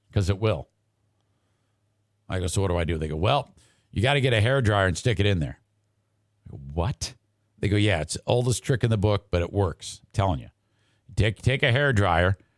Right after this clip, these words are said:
put it on low, turn it on,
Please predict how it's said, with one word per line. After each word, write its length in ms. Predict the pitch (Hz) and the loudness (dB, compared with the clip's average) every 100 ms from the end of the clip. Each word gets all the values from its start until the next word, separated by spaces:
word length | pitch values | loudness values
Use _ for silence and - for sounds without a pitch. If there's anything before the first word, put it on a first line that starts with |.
| _ - | _ -4
put 180 | 135 | -2
it 80 | 139 | 2
on 200 | 143 135 | 2 2
low, 760 | 127 135 147 147 117 92 104 113 _ _ _ _ _ _ _ _ _ _ _ _ _ _ | 2 2 2 2 2 2 0 -2 _ _ _ _ _ _ _ _ _ _ _ _ _ _
turn 260 | - 175 185 | -2 0 2
it 120 | 196 | 2
on, 480 | 202 180 123 120 | 2 2 2 0